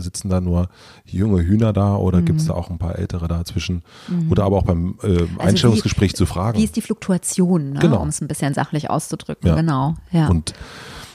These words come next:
Speaker 1: äh, und das ist natürlich, und ich glaube, das kann man schon ansprechen, vielleicht, äh, man muss da manchmal, glaub ich, so den richtigen Moment auch suchen oder das, also das geht auch nicht zwischen Tür und Angel.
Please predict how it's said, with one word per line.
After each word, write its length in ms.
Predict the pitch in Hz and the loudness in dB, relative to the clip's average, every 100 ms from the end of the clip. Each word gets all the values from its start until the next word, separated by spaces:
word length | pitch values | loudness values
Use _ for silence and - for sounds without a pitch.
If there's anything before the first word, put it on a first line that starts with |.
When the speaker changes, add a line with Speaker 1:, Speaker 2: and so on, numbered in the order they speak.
| - | -2
Speaker 1:
äh, 160 | 90 90 | 2 2
und 180 | 85 | 2
das 140 | 82 - | 2 2
ist 160 | - | 2
natürlich, 280 | 107 - 107 | 2 2 0
und 60 | 107 | 0
ich 80 | - | 0
glaube, 180 | 101 | 2
das 200 | 98 101 | 2 0
kann 120 | - 131 | 0 2
man 140 | 120 | 2
schon 160 | 110 95 | 2 0
ansprechen, 480 | 107 - 123 120 | -2 0 2 2
vielleicht, 460 | 110 95 95 101 - | 2 2 2 0 -4
äh, 100 | - - | -10 -8
man 180 | 98 90 | -2 0
muss 140 | 113 - | 2 2
da 100 | 98 | 0
manchmal, 240 | 101 101 | 2 0
glaub 180 | 92 95 | 2 0
ich, 80 | 98 | 0
so 100 | 95 | 0
den 120 | 92 | 2
richtigen 320 | 101 95 98 | 0 0 2
Moment 480 | 90 85 113 120 - | 2 2 2 -2 -4
auch 240 | 90 - 113 | -4 -4 -6
suchen 420 | 85 110 - 135 | 2 2 2 0
oder 160 | 104 90 | 0 2
das, 240 | 87 - - - | 0 -2 -8 -6
also 140 | 82 | -4
das 220 | 82 - | -6 -4
geht 140 | - 104 | -2 0
auch 60 | |
nicht 160 | 92 92 | 0 -2
zwischen 260 | 95 87 87 | -4 -4 0
Tür 160 | 98 | 2
und 60 | 87 | 2
Angel. 300 | - 113 | 2 2